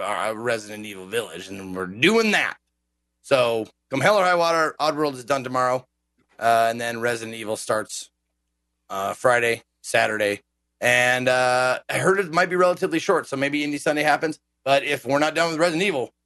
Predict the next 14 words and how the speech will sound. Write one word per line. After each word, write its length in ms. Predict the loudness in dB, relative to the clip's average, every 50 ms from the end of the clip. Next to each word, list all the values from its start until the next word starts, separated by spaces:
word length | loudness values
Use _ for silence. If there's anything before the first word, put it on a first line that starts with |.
| _ _ -2
we're 160 | 0 0 2
gonna 140 | 2 0 -2
keep 180 | -2 -4 -4 -2
playing 220 | -2 -2 -2 -4 -10
it. 100 | -14 -18 _ _ _ _ _ _
So 240 | _ -2 -2 -2 -2 -8 _ _ _ _ _ _ _ _
that's 140 | -2 2 4
what 100 | 6 6
I 40 | 6
got. 160 | 6 2 0 -2 -12 _ -6
Thank 120 | -6 -6
you 60 | -4 0
for 60 | 2
watching. 240 | 4 4 2 0 -8